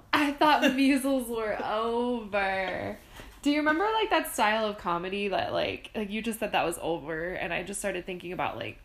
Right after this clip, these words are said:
Speaker 1: like, the Jackass style, like, prank comedy? Like, remember, like, Bruno and, like, what was the first
Speaker 2: Oh,
Speaker 1: Borat?
Speaker 2: Prank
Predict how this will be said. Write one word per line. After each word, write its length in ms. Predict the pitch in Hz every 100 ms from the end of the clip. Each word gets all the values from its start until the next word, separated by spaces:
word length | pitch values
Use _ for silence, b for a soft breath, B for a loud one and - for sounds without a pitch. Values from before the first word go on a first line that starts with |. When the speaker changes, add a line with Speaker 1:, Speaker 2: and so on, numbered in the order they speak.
| -
Speaker 1:
like, 180 | 196 185
the 100 | 190
Jackass 680 | 175 190 190 208 202 -
style, 400 | - 170 190 190
like, 280 | 185 - -
prank 340 | - 165 170 -
comedy? 540 | 196 190 196 202 196 - - b b b 220
Like, 120 | 220
remember, 340 | 220 226 254 311
like, 280 | 302 233 190
Bruno 760 | 185 190 196 185 190 196 208 -
and, 200 | 185 175
like, 460 | 165 165 120 - - b b
what 120 | 214 240
was 120 | 247
the 100 | 254
first 160 | 233 226
Speaker 2:
Oh, 180 | 202 196
Speaker 1:
Borat? 440 | 190 190 196
Speaker 2:
Prank 20 | -